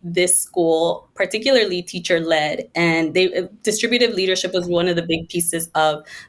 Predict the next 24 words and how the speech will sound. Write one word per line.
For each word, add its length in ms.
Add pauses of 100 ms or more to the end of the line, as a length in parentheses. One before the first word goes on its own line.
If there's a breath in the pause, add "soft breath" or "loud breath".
the 80
pilot 360
schools, 440 (140)
um, 340 (300 loud breath)
specifically 600
in 100
this 120
community 540
that 180
had 180
historically 680
been, 480
in 140
the 80
Pico 280
Union 380
communi-, 480
community 360
that 120
had 180
historically 540
been 280
very 280
underserved 840